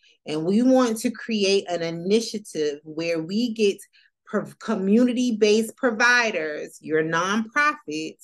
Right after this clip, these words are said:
to create programs around housing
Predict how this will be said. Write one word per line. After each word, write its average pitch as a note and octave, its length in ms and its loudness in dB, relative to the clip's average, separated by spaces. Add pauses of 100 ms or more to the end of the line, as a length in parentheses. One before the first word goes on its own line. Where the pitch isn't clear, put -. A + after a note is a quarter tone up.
(680)
to G#3+ 520 4 (140)
create A3+ 640 2
programs F3+ 960 0
around E3+ 500 0 (180)
housing F#3 880 0